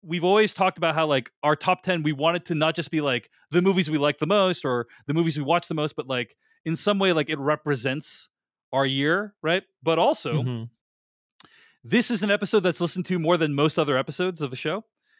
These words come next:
Speaker 1: And so this is our opportunity to highlight movies for the audience that
Speaker 2: Yeah.
Speaker 1: they might not have otherwise heard of or might not be
Speaker 2: Partially, it is, like, movies I want you to see, for sure.
Speaker 1: Exactly,
Speaker 2: Yeah.
Speaker 1: exactly. Um, I,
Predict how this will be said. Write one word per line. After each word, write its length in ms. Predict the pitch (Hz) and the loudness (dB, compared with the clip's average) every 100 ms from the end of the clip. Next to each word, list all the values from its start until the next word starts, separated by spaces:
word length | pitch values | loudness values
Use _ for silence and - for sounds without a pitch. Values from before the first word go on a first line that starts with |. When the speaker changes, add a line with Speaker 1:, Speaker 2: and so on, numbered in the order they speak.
| _ _ 143 | _ _ -8
Speaker 1:
And 180 | 147 | -6
so 120 | - 160 | -2 -2
this 160 | 180 | 0
is 60 | 170 | 2
our 160 | 185 175 | 4 4
opportunity 640 | 170 165 294 156 127 156 _ _ _ _ _ - | 2 -2 -2 -2 -6 -10 _ _ _ _ _ -10
to 80 | |
highlight 540 | 165 - 254 175 120 123 _ _ _ _ _ _ _ _ | -10 -2 -2 0 -4 -6 _ _ _ _ _ _ _ _
movies 340 | 135 160 160 | 0 2 2
for 140 | - 165 | 0 2
the 80 | 147 | 2
audience 500 | 135 131 127 - - _ _ 170 | 2 0 -4 -8 -18 _ _ -2
that 60 | |
Speaker 2:
Yeah. 40 | 156 | 2
Speaker 1:
they 80 | 139 | 2
might 200 | 143 143 | 2 2
not 120 | 139 | 2
have 100 | 127 | 4
otherwise 300 | 131 123 123 | 4 4 2
heard 160 | 180 165 | 4 4
of 100 | 131 | 2
or 80 | |
might 180 | 123 139 | 0 0
not 160 | 135 - | 2 0
be 60 | - | 2
Speaker 2:
Partially, 220 | 220 214 | 2 2
it 100 | 175 | 2
is, 320 | 240 220 151 | 4 4 2
like, 240 | 165 147 | 0 -2
movies 240 | 135 160 156 | -2 -4 0
I 120 | 139 | 0
want 280 | 135 135 - | 0 -2 -4
you 80 | 120 | -8
to 80 | 117 | -8
see, 420 | - - - _ | -8 -12 -16 _
for 80 | - | -4
sure. 80 | 123 | -2
Speaker 1:
Exactly, 400 | - 123 101 95 | 2 0 0 -12
Speaker 2:
Yeah. 100 | 110 | -10
Speaker 1:
exactly. 440 | 120 104 95 - - _ - - _ | -10 -10 -12 -18 -20 _ -20 -20 _
Um, 380 | 151 151 156 147 - _ | -6 -4 -4 -6 -12 _
I, 100 | 160 | -10